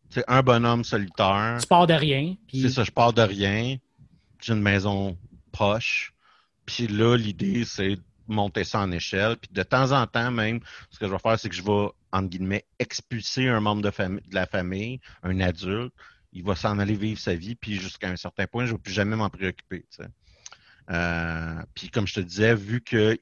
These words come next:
Speaker 1: vivent vraiment leur vie, ils ont des enfants, et cetera, et cetera, tu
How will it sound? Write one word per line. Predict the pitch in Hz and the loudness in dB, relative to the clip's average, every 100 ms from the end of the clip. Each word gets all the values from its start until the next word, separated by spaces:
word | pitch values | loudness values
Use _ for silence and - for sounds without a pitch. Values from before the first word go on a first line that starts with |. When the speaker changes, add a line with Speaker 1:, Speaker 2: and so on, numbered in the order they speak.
| 101 | -6
Speaker 1:
vivent | 92 101 135 120 | -4 2 2 2
vraiment | 104 92 101 | 0 0 0
leur | 92 85 | 0 -4
vie, | 82 104 104 | -8 -8 -4
ils | |
ont | 101 104 | -2 -2
des | 101 92 | -2 -2
enfants, | 90 82 - 98 | -4 -6 -8 -8
et | 98 | -8
cetera, | - 85 90 | -12 -14 -12
et | 87 | -12
cetera, | - 87 87 120 135 - - _ _ _ - _ _ _ _ _ _ | -12 -10 -6 -6 -8 -16 -20 _ _ _ -20 _ _ _ _ _ _
tu | - | -20